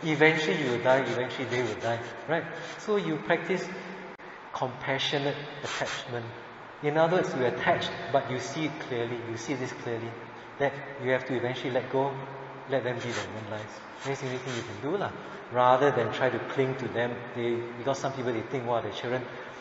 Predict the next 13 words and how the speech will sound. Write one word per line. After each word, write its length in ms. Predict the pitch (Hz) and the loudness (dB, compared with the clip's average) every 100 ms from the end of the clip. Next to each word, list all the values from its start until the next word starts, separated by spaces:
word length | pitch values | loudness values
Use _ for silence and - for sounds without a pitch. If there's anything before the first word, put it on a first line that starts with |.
| - - - | -14 -12 -2
fifty 340 | 180 175 185 | 0 0 0
years 320 | 170 160 156 | 6 8 8
old, 160 | 165 156 - - | 8 6 2 -2
they 100 | 131 | -2
still 200 | 120 170 | -2 0
think 200 | 147 156 | 0 0
it's 140 | 127 - - | -2 -4 -6
teenager." 360 | 127 113 113 113 - - - - - - - - | -6 -4 -4 -6 -6 -8 -8 -10 -12 -14 -16 -12
So 160 | - 165 | -2 0
they 100 | 131 | 0
cannot 280 | 135 127 117 | 0 0 2
let 180 | 113 | 0
go. 120 | 123 | -2